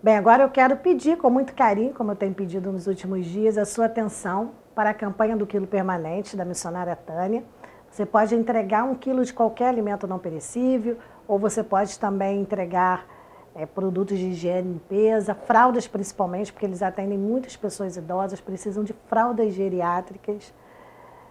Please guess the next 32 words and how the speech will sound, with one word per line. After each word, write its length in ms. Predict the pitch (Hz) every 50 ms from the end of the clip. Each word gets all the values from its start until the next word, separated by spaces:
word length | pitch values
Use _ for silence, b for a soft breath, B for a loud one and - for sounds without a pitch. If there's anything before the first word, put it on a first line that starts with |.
| B B _ _ -
e 280 | 165 165 175 180 180 175
também 240 | - 175 170 180 180
de 100 | 175 -
crianças, 540 | - 214 196 185 180 190 208 - - 185 -
porque 400 | - - 151 - - - 185 165
tem 140 | 180 165
famílias 580 | - - 180 170 160 165 170 175 175 180 - -
com 140 | - - 170
bebezinhos 600 | 156 165 151 160 160 151 135 147 175 196 196 180
até 200 | 165 156 - 180
recém-nascidos. 760 | 170 180 175 - 175 170 156 143 - - 208 208 196 180 180
Então, 420 | 196 190 180 220 208 226 226 226 - B B B B B B B B _ _ _
se 420 | - - - - 202 202 196 196 190 -
tocar 260 | 226 202 - 208 220
no 80 | 214
seu 140 | - - 208
coração, 520 | 208 220 202 196 190 185 - - 220 233 226
se 120 | 226 -
eu 80 | 214 214
tocar 260 | 233 214 214 190 190
no 60 | 190
seu 160 | 185 - 190
coração, 420 | - 208 185 185 180 - 208 208 208
deixa 240 | 226 220 226 -
ali 140 | 220 196 214
na 100 | 208 208
Washington 360 | 202 208 202 - - 214 202
Luiz 220 | 190 185 202 214 -
três 260 | - 196 208 202 196
sessenta 220 | 208 196 196 190
e 60 | 180 175
nove 320 | 175 180 196 220 220